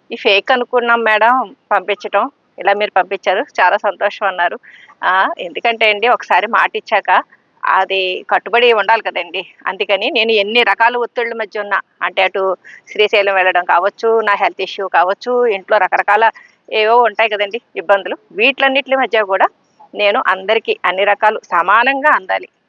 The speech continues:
అన్నట్టుగా నేను ప్రతి ఒక్కళ్ళకి, అంటే ఒకటి రెండు ప్యాకెట్స్, అంటే ఏడీనియం కొంతమందికి వెళ్తే ఇంకొకళ్ళకేమో పర్పుల్ శంఖం వెళ్ళింది, ఇంతే కానీ అంతగా ఎక్కువ తేడా ఏం లేదండి. అందరికీ ఒకటే రకంగా విత్తనాలు ఇచ్చాను. అలాగే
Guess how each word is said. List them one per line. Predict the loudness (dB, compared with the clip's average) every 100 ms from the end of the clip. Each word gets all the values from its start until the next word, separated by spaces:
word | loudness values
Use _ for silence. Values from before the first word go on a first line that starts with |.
| _ _ -4
అన్నట్టుగా | -2 -2 0 0
నేను | 0 -2 -4
ప్రతి | -2 0
ఒక్కళ్ళకి, | -2 0 -4 -2 -4 _ _ _ -4
అంటే | 0
ఒకటి | 0 0 0 2
రెండు | 2 2 0 2
ప్యాకెట్స్, | 0 0 -10 -12 -8
అంటే | -6 -2 -4 -4 _ _ -2
ఏడీనియం | 2 2 2 -2 -2 -10 _ _ -4
కొంతమందికి | -2 -2 -4 -4 -2
వెళ్తే | -2 0 0
ఇంకొకళ్ళకేమో | 0 0 0 0 2 2
పర్పుల్ | 2 -2 -4 -4 -4 -4 -8 -8
శంఖం | -6 -4
వెళ్ళింది, | -4 -4 -6 -4 -4 -6
ఇంతే | -14 -14 -16 -4 -2
కానీ | 0 0 -2 -2
అంతగా | -2 0 0 -2 -10 _ _ -6
ఎక్కువ | -4 2 4 6 6 4 2
తేడా | 0 0
ఏం | -2 -6
లేదండి. | -6 -8 -10 -18 _ -10
అందరికీ | -8 -8 -4
ఒకటే | -4 0 0
రకంగా | 0 -2
విత్తనాలు | -2 -2 -2 -4
ఇచ్చాను. | -6 -6 -6 _ _ _
అలాగే | 0 2 0